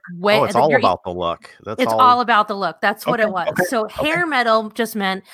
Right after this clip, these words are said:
Speaker 1: that they were dudes with big long hair. That's hair metal, right?
Speaker 3: Okay, okay.
Speaker 1: So i-, if you wanna,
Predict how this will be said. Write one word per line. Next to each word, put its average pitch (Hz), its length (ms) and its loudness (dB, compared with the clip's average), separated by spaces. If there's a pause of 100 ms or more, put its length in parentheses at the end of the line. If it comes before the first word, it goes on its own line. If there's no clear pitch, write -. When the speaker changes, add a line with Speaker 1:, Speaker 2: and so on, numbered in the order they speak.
(140)
Speaker 1:
that 202 100 -8
they 214 120 0
were 214 120 -2
dudes 220 320 -2
with 180 180 -8
big 240 220 2
long 196 260 4
hair. 175 400 -8
That's 240 240 2
hair 214 180 -2
metal, 160 300 -6
right? 185 340 -8 (100)
Speaker 3:
Okay, 208 160 2
okay. 202 80 2 (240)
Speaker 1:
So 196 360 4 (580)
i-, 247 220 0
if 247 160 -2
you 247 140 -2
wanna, 262 280 4